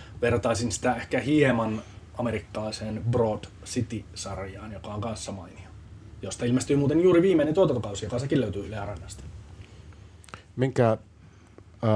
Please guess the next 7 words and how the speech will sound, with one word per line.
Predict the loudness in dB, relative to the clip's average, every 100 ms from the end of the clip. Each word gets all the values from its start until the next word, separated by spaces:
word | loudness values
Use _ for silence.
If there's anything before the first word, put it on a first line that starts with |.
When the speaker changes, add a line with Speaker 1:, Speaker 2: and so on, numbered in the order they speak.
| 4
Speaker 2:
alkun | 4 2 2
kautta | -2 2
Yle | 6 8
Areenaan | 8 6 2
katsomaan, | 0 2 2 2
äh, | -4 -18 -20 -8 2 2 2 -4
sarjaa. | 2 4 8 8 6